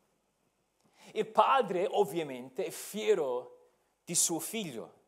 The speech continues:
e prova piacere non soltanto perché ci è riuscito bene, prova, prova piacere perché quello che è stato in grado di fare è stato il risultato di qualcosa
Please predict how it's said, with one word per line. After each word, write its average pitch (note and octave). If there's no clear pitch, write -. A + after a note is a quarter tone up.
e F3
prova D#4
piacere C4+
non A#3+
soltanto D4
perché A#3+
ci -
è A3
riuscito G#3+
bene, C#3+
prova, D#4
prova D#4
piacere B3
perché A3
quello C#4
che G#3
è G3
stato B3+
in G#3+
grado G3+
di F3+
fare E3+
è F#3
stato A#3+
il F#3
risultato A3
di F3
qualcosa G3+